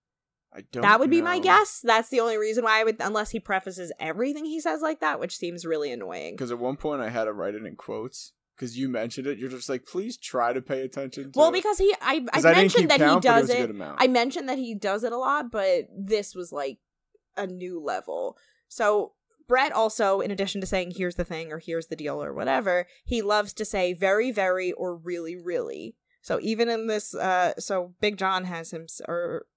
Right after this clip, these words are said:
Speaker 2: no, Big John tells the ladies that Brett has something very, very special planned. He's a little bit friendlier today, like I said before. Like, last week, he was a little bit of a dick, but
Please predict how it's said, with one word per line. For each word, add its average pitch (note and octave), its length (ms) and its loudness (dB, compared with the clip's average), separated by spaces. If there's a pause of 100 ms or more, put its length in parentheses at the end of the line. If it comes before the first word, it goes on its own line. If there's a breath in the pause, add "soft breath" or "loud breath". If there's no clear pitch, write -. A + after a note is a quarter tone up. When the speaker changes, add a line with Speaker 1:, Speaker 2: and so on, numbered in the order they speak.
(160)
Speaker 2:
no, C#3+ 320 -10 (420)
Big D#4+ 180 4
John A3+ 380 4
tells G3 340 -2
the F3 100 -4
ladies D#3 580 -6
that D#3 180 -8
Brett D#3 200 -6
has E3 180 -10
something D3+ 480 -12
very, E3 320 -2
very D3+ 340 -6
special D3+ 400 -8
planned. C3+ 460 -12 (640 soft breath)
He's B3 140 -2
a A#3+ 60 4
little B3 160 6
bit C#4 100 0
friendlier G#3+ 340 -2
today, G3+ 200 -2
like F3+ 180 0
I F3 80 -2
said F3 180 -8
before. E3 400 -4
Like, D#3 220 -8 (140)
last D#3+ 340 -6
week, E3+ 160 -8
he F3 100 -8
was D#3+ 120 -12
a D#3+ 40 -14
little D#3 220 -4
bit E3+ 80 -4
of E3+ 80 -8
a F3+ 60 -4
dick, D#3+ 600 -4 (140)
but E3 340 0